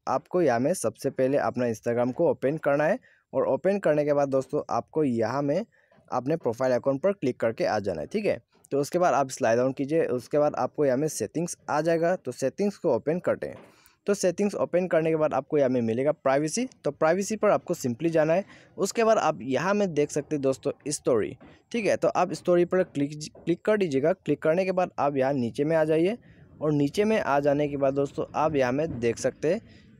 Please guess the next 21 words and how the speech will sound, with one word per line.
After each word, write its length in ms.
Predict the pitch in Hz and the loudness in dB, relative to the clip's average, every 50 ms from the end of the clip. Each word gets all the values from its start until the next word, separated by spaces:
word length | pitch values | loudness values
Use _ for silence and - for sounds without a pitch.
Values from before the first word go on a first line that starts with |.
| - - - - - - - | -20 -20 -20 -20 -18 -12 -4
saving 440 | - 185 135 131 135 165 208 254 247 - _ - - - - - | 0 0 0 2 2 0 0 -2 -4 -8 _ -20 -20 -8 -2 0
to 120 | 160 196 202 151 113 | 0 0 0 -2 -2
gallery, 360 | 113 110 98 85 73 67 64 - - | -2 0 0 0 -2 -4 -6 -6 -4
ठीक 160 | 202 233 220 | -4 -2 0
है। 140 | 147 85 - - _ _ - | 0 -2 -2 -6 _ _ -6
तो 60 | - | -2
आप 180 | - 185 196 190 | 0 0 2 4
यहाँ 160 | 180 165 156 | 4 4 4
में 100 | 175 190 | 2 0
save 360 | 190 - - 135 123 - - 156 | -2 -2 -2 -2 -2 0 -2 -4
to 60 | 147 | -2
gallery 320 | 139 151 151 156 175 196 | 2 2 2 4 2 2
या 200 | 214 156 117 113 | 2 4 2 2
तो 120 | 113 123 117 | 2 -2 -4
फिर 180 | - 170 196 | -4 -4 -4
save 260 | - - 123 113 - | -2 -2 -2 -2 -2
to 180 | - 139 - - | -4 -4 -2 -2
archive 340 | 113 113 - - 143 165 - | -2 -2 -2 -2 -2 -2 -2
कर 180 | - - 101 92 | -2 -2 -2 -2
सकते 280 | - 95 - _ - | -4 -8 -14 _ -16
हैं। 80 | - | -18